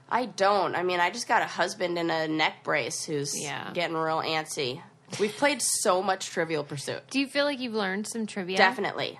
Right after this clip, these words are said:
Speaker 2: What did you learn? Like,
Speaker 1: Like,
Speaker 2: give me an example.
Speaker 1: <laughs> What is the dumbest domesticated animal?
Speaker 2: Dumbest domestic fish.
Speaker 1: I don't know if they're technically domesticated, are they?
Speaker 2: <laughs> Right, we just put them in our dom-, domicile.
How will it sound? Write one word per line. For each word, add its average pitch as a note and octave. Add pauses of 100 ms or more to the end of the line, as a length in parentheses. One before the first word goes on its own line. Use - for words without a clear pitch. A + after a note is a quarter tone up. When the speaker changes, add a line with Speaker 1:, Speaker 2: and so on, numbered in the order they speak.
(120)
Speaker 2:
What A3
did G#3
you A3
learn? F#3+
Like, G3
Speaker 1:
Like, G3
Speaker 2:
give A#3
me B3
an B3
example. G3
Speaker 1:
<laughs> -
What A3+ (480)
is G#3
the F#3+
dumbest F#3+
domesticated E3+
animal? F3 (1700)
Speaker 2:
Dumbest G3+ (160)
domestic F3
fish. - (1300)
Speaker 1:
I G3+
don't C4+
know C4+
if A#3
they're F#3+
technically F3+
domesticated, C#3
are C#3
they? G#3 (100)
Speaker 2:
<laughs> -
Right, A#3+
we A#3+
just A3
put A#3
them G#3+
in G#3
our F#3+
dom-, F#3+ (180)
domicile. F#3+